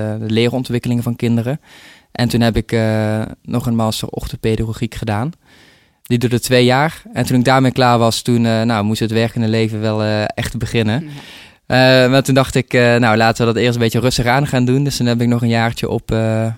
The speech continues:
Speaker 1: Aruba gewerkt.
Speaker 2: Oh.
Speaker 1: Dus, eh, ja, dat was eigenlijk mijn, eh, mijn eerste jaar, eh, lesgeven op Aruba.
Speaker 2: Hoe was dat? Hoe wordt er lesgegeven op Aruba?
Speaker 1: Ja, het is eigenlijk, eh, volgens mij een stap terug in de tijd. Eh, geen digiborden, dus nog maar een krijtbord.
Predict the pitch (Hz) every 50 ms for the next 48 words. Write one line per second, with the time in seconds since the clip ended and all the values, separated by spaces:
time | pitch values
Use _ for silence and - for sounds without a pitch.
0 | - _ - 117 120 117 127 120 117 107 101 - 113 101 104 107 139 175 - -
1 | - - 262 277 208 151 151 185 240 302 - - 120 - - - 127 120 113 113
2 | 113 113 113 120 - _ _ - 175 170 - - - _ - 131 135 - 143 127
3 | - - 120 127 139 127 120 131 123 113 113 117 117 117 113 113 110 113 117 117
4 | - - 131 131 123 - - 117 110 104 104 104 104 117 110 104 104 104 104 104
5 | 107 120 151 - - - 147 143 143 135 151 165 - - - - - - 127 117
6 | - 147 147 151 151 170 180 - - - - - 175 170 165 196 269 302 - -
7 | 233 165 135 - - - - - _ - 185 202 214 220 226 214 190 147 160 160
8 | 190 220 - 220 208 208 247 262 - - 208 - 180 160 147 - 156 139 143 143
9 | 135 139 139 135 127 127 135 - _ _ - - - 131 147 156 160 156 139 139
10 | - 127 143 151 - 139 120 113 - 123 120 120 120 120 117 123 131 127 117 117
11 | 139 127 123 127 127 - - - 127 - - - 143 139 127 - 135 123 117 -
12 | - 156 127 104 110 151 - - - - 107 110 110 110 113 113 110 110 113 113
13 | 113 117 - 143 131 131 120 123 127 - 135 123 113 113 120 120 117 117 117 117
14 | 113 117 120 - 139 123 131 123 120 123 117 - - - 110 113 120 117 117 123
15 | 156 - - -